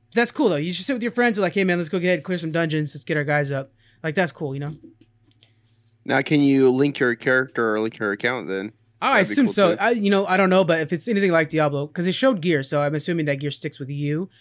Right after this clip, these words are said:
Speaker 1: not with, you know,
Speaker 2: Mm-hmm.
Speaker 1: that dungeon or something like that. All right, let's kinda speed through the rest of these 'cause we're going a little slow on time. Uh, Ori and the Will of the Wisps,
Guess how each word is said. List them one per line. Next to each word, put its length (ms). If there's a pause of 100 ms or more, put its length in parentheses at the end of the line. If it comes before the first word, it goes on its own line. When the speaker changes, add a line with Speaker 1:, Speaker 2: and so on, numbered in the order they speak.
(260)
Speaker 1:
not 280
with, 240
you 100
know, 180
Speaker 2:
Mm-hmm. 280
Speaker 1:
that 260
dungeon 300
or 40
something 200
like 140
that. 180 (360)
All 60
right, 80
let's 140
kinda 160
speed 240
through 140
the 80
rest 160
of 40
these 140
'cause 140
we're 100
going 240
a 40
little 200
slow 300
on 120
time. 380 (440)
Uh, 540
Ori 280
and 140
the 60
Will 380
of 140
the 160
Wisps, 420